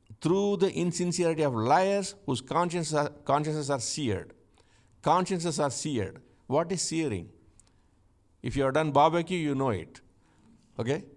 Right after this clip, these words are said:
You put a p-, p-, p-, um, a piece of meat on the grill and then it, you, you allow it to char, become like a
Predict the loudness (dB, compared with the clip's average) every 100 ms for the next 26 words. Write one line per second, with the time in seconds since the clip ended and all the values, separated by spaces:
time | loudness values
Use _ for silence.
0 | -20 -20 _ _ -4 0 0 -2 -4 -2
1 | -2 -2 -2 0 0 0 0 -2 -2 0
2 | 0 0 0 0 0 0 0 0 -2 0
3 | -2 -2 -2 -6 -12 -20 -20 _ -2 0
4 | 0 -2 -2 0 0 0 2 2 0 -2
5 | -6 2 6 8 6 2 -8 -20 _ _
6 | _ -6 -4 -2 0 0 -2